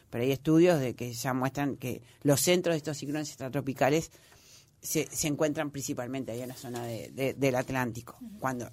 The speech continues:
Speaker 1: su, su centro está muy cercano a la costa, es los efectos que ya todos conocemos.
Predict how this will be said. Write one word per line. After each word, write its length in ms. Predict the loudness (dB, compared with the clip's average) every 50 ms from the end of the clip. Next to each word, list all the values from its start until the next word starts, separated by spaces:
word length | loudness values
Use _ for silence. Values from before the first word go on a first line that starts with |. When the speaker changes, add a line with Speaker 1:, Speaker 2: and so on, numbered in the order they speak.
| -14 -12
Speaker 1:
su, 140 | -12 -12 -10 -8
su 180 | -4 -2 0 2
centro 280 | 2 2 2 2 0
está 180 | 0 -2 -2 -2
muy 120 | 0 0
cercano 340 | -2 -2 -4 -2 -2 0 2
a 20 | 2
la 100 | 2 2
costa, 440 | 2 2 -2 0 0 -2 -2 -2 -4 -6
es 280 | -8 -8 -8 -10 -12 -10 -8
los 220 | -6 -6 -6 -8
efectos 360 | -8 -8 -8 -6 -6 -6 -8
que 80 | -8 -8
ya 160 | -8 -8 -8
todos 220 | -4 -4 -4 -4
conocemos. 500 | -4 -4 -4 -4 -4 -4 -6 -8 -8 -10